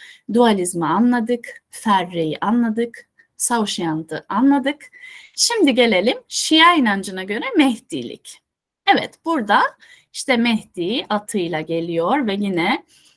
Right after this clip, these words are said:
e, burada gördüğünüz gibi yüzü nurla kaplı,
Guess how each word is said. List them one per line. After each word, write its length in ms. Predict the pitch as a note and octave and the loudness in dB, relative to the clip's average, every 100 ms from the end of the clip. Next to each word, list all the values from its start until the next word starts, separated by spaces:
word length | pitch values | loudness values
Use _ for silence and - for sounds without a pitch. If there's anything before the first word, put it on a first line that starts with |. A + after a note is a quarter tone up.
| - _ - | -20 _ -10
e, 400 | F3 F3 E3 D#3+ C3 G#2 - _ _ _ _ _ _ - | -6 -4 -2 -2 -4 -8 -14 _ _ _ _ _ _ -2
burada 280 | A3+ F#3+ F3+ | -2 0 -4
gördüğünüz 720 | G3 F#3 F3+ F#3+ F#3+ G3 - | -2 -4 -2 -4 -2 -4 -6
gibi 340 | E3 D#3 G3 | -8 -4 0
yüzü 600 | D#4 A#3 G3 F#3+ F#3 E4 - _ _ _ - | 2 2 2 0 -2 -2 -6 _ _ _ -6
nurla 460 | G3+ G#3 F#3 E3+ D#3+ | -2 0 0 -2 -4
kaplı, 640 | E3 E3 - F#3 C4 G4 | -8 -10 -6 -2 0 -2